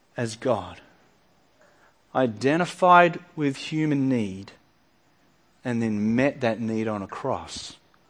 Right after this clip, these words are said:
is eternal life to those who believe it. Child of God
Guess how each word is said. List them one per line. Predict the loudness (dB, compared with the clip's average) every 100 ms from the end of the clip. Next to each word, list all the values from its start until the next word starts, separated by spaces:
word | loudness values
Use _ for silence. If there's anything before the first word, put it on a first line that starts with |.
| _ _ _ _ _ _ _ _ _ -18 -18 _ _ _ _ _ _ _ _ _
is | -6 -4
eternal | -4 0 0 0 2
life | 4 2 -2
to | -6
those | 0 0 0
who | -6
believe | -4 0 0 -2
it. | -8 -14 _ _ _ _ _ _ _ _ _ _ _ _ _ -12
Child | -2 8 10 10
of | 8 0
God | 0 2 4 0